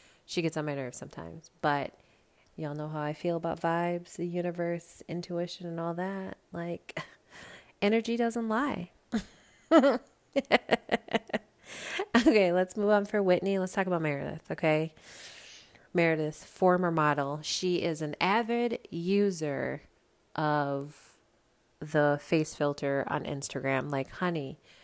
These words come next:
we know that you're above fifty,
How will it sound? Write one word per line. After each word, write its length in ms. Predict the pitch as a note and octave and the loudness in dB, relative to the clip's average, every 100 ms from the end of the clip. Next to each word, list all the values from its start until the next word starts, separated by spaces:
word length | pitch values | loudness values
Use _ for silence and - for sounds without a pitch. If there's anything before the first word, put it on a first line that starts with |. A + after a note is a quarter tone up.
| - _ _ _ | -20 _ _ _
we 280 | F3 G3+ A#3 | -4 -2 -2
know 280 | F#3 D3 | 0 0
that 220 | D#3+ D#3+ - | 0 -4 -2
you're 160 | D#3+ | -4
above 280 | C#3+ C#3 C#3+ | -2 -4 -4
fifty, 720 | - C3 - D#3+ E3+ F3+ G3 | -4 -6 -6 -6 -6 -6 -10